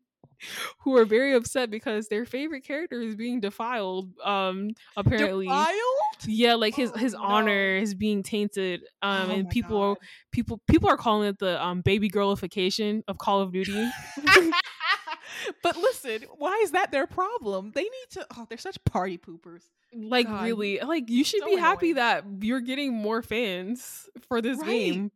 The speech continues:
Speaker 1: More people are buying it because of this character. And, like, when they, when they, they're gonna buy it for this one character, but they're gonna end up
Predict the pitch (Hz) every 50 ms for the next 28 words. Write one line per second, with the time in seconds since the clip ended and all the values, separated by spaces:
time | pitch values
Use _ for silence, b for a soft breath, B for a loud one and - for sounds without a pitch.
0 | - 208 208 247 240 277 269 262 240 214 185 185 190 214 220 202 185 170 196 190
1 | 202 196 - 247 220 214 214 202 196 - - 226 208 233 - - 170 170 170 185
2 | 196 208 208 214 214 214 208 B B B B B B B B B B - 202 220
3 | 214 214 202 214 214 220 233 254 277 277 208 202 233 240 240 339 359 349 302 208
4 | 202 202 247 262 233 196 190 - 220 220 214 208 202 190 202 214 233 - 254 220
5 | 208 214 208 - 185 185 185 185 175 196 190 190 180 - 185 196 214 202 226 233
6 | 202 - 220 254 220 202